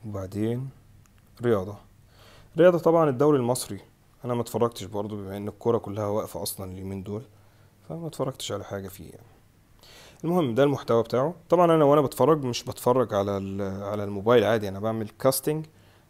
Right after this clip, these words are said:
على التلفزيون، العلامة اللي فوق دي اللي هي علامة الكروم كاست، بتدوس عليها وبيروح مشغلك على التلفزيون.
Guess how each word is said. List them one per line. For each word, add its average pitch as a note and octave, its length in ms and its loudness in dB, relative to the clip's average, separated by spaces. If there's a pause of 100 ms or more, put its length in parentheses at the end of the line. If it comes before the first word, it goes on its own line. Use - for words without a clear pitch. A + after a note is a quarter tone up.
(160)
على G#2+ 180 -4
التلفزيون، G2+ 640 -6
العلامة G2+ 300 -4
اللي G2 120 -6
فوق A2 180 -4
دي A#2+ 220 -6 (440)
اللي G2 120 -10
هي G#2 380 -2 (340)
علامة G2+ 280 -8 (300)
الكروم G2+ 960 -8
كاست، - 500 -8 (480)
بتدوس G#2 240 -6
عليها A#2+ 340 -4
وبيروح A2 360 -6
مشغلك G2+ 420 -8
على G2 80 -12
التلفزيون. G2+ 580 -10